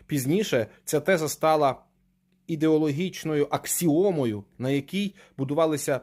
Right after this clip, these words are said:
всі претензії як російських царів, так і Російської православної церкви на всі території, на які вона хотіла претендувати.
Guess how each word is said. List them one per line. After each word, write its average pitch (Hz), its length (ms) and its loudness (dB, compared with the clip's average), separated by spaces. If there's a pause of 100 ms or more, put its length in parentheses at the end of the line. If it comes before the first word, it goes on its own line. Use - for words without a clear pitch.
(200)
всі 202 300 -4
претензії 147 840 -2 (800)
як 180 580 2
російських 180 560 -4
царів, 151 380 0
так 135 280 -2
і 135 200 0
Російської 143 560 -6
православної 135 580 -2
церкви 170 380 -2
на 143 80 0
всі 254 200 -4
території, 214 560 2
на 170 100 -2
які 151 240 -2
вона 156 200 2
хотіла 143 340 -2
претендувати. 135 680 -6